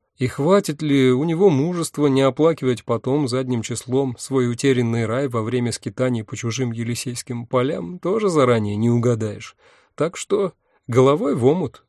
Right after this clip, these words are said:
Да, пожалуй, лучше не скажешь». Молчу,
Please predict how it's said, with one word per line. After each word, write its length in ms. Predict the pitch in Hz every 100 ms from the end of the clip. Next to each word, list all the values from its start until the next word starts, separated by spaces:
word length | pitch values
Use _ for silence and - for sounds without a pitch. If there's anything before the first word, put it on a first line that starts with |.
| _ _
Да, 340 | 117 120 113 101
пожалуй, 680 | 147 151 123 135 151 143
лучше 420 | 135 143 127 - 135
не 140 | 135
скажешь». 560 | - 113 104 110 - - _ _ _ _ _ _ _ _ _ _ _ _
Молчу, 680 | 117 110 117 - 98 92